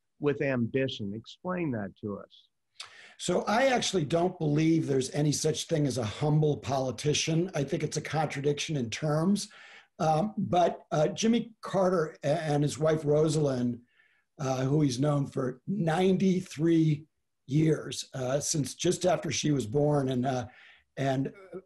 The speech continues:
Speaker 2: uh, R-, Lillian Carter, Jimmy's mother, was a nurse and delivered,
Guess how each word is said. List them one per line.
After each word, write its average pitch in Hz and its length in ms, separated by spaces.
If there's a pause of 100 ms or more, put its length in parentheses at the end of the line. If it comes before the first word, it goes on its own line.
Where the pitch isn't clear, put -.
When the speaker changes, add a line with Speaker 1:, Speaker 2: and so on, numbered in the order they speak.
Speaker 2:
uh, 127 160
R-, 139 280
Lillian 160 440
Carter, 135 540
Jimmy's 143 320
mother, 147 340
was 127 200
a 131 40
nurse 143 420
and 123 120
delivered, 139 640